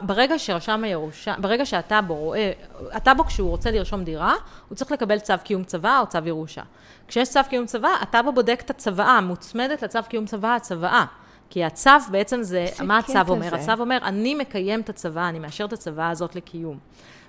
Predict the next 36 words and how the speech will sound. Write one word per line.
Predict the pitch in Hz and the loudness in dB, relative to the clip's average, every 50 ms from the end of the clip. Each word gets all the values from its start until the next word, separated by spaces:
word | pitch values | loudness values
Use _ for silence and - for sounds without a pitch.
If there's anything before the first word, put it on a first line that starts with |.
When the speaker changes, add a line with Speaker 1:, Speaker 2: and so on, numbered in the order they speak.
| - - | -6 2
Speaker 1:
ואז | 185 196 220 247 | 2 4 4 4
הטאבו | 254 - 285 277 302 | 4 2 2 2 2
מסתכל | 285 277 - - 240 - 233 220 | -2 -2 -6 -6 -2 0 0 2
בהוראות. | 226 240 240 247 269 262 208 165 - - | 4 2 4 4 4 4 2 2 -2 -4
אם | - 269 294 339 | -4 -2 0 0
הוא | 320 277 | 0 2
רואה | 226 220 240 | 4 4 6
הוראות | 247 226 190 180 180 196 208 - 220 | 6 4 4 4 4 2 2 2 0
מגבילות, | 208 190 170 175 156 160 160 160 156 151 151 165 - - - - - - | -2 -2 -2 -2 -2 -2 -2 -2 -2 -4 -4 -8 -12 -16 -20 -20 -18 -10
הוא | - 180 180 | -4 -2 -2
נותן | 180 170 - 208 202 208 | -2 0 0 0 0 2
הערה. | 214 220 226 247 285 214 139 - - - - - - - - | 2 2 4 4 2 0 0 -4 -16 -20 -20 -20 -20 -20 -16
הוא | - 170 | -14 -8
רושם, | 160 175 170 - 302 285 233 170 156 - | -8 -8 -4 -2 0 0 0 -2 -6 -12
כאילו, | - - 160 156 151 147 147 143 | -14 -14 -12 -10 -10 -8 -4 0
Speaker 2:
מה | 202 208 | 0 0
Speaker 1:
ש-, | - | 0
Speaker 2:
כתוב? | 226 220 - - 190 202 214 208 220 - - | 0 -4 0 0 0 0 0 -2 -6 -4 -2
Speaker 1:
יורש | 208 214 233 226 | 0 0 0 -2
אחר | 233 - 220 190 | 2 0 2 2
יורש. | 190 180 156 156 139 - - - - - - - - - | 2 -2 -2 -4 -8 -8 -12 -16 -20 -20 -20 -20 -10 -4
Speaker 2:
יורש | 190 190 190 220 233 - - | -2 2 4 2 2 2 0
אחר | 220 - - 214 214 220 | -4 0 2 2 4 4
יורש? | 196 185 170 170 196 247 320 311 - - | 4 2 4 4 4 4 4 0 -4 -2
ככה | - 196 196 196 | -2 -2 0 0
Speaker 1:
כן. | 208 185 | -2 -2
Speaker 2:
קוראים | - 190 202 208 226 | -2 -2 -2 -2 -2
לזה? | 262 277 285 302 330 381 | -2 -2 -2 0 0 0
Speaker 1:
כן. | 190 190 | 0 0
Speaker 2:
אף | 170 170 | -2 -2
פעם | 170 277 | -2 -2
לא | 262 240 | 0 0
ראיתי | 208 180 180 180 - 175 | 0 0 0 -2 -4 -4
נסח | 175 170 175 - - 180 - | -2 -2 -4 -4 -4 -8 -8
כזה. | - - 170 170 165 165 160 | -6 -4 -4 -2 -2 -4 -4
Speaker 1:
כן. | 175 - 202 185 180 170 | -2 -2 -2 -2 -2 -2